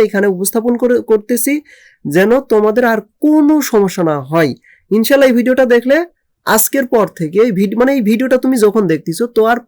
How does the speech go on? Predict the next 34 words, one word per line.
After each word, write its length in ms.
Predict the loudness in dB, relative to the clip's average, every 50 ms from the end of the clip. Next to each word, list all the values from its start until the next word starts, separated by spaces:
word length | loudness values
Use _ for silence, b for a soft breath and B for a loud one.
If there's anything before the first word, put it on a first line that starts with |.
| -8 -4
তারপর 360 | -2 -2 -2 0 -2 -2 -2
থেকে 260 | -4 -6 -6 -6 -4 -6 -6 -6
তোমাকে 680 | -6 -4 -2 -4 -4 -4 -8 _ _ _ _ -6 -4 -4 -2
বেতিচার 580 | 0 0 0 0 0 -4 -4 -2 -2 -2 -2 -2
নিয়ে 180 | -4 -2 -2 -2
আর 120 | -2 -2
প্যারা 220 | -2 0 0 0 0
খাইতে 240 | 0 -2 -2 -2 -2
হবে 140 | -2 -2 -2
না, 80 | -4
যদি 180 | -4 -2 -2 0
মনোযোগ 400 | 2 4 4 4 4 2 2 0 -2
দিয়ে, 180 | 0 -2 0 0
দিয়ে 120 | 0 0
দে-, 160 | -2 -4 -4
দেখে 260 | -2 0 0 0 0 0
থাকো। 260 | -2 -6 -8 -10 -14 -16 b b b b b b b b b
দেখো, 260 | 2 2 4 4 2 2 0 b b b b b b
ইয়াং 260 | 0 2 4 4 4 4
এর 100 | 4 2 0 0 0 0
পরীক্ষাটা 400 | 0 2 2 0 0 0 0 0
আমরা 160 | 0 0 0
সবাই 300 | 0 0 0 2 2 2 2
জানি 240 | 0 -2 -4 -6 -10 -12 -12 -6
যে 180 | 0 2 2 2 2 0
একটা 360 | -2 -4 -4 -4 _ _ -2 -2
উৎস 260 | -2 -2 -4 -6 -4 -4 -2 -2
থেকে 220 | -2 -4 -2 -2 -4 -4
সে 140 | -2 -2 -2
একটা 200 | -2 0 -2 -2
চিরের 300 | -2 -2 0 0 0 0 0
ভিতরে 280 | 0 0 0 2 2
আলো 180 | 2 2 2 2
ফেললো। 300 | 0 0 0 -2 -2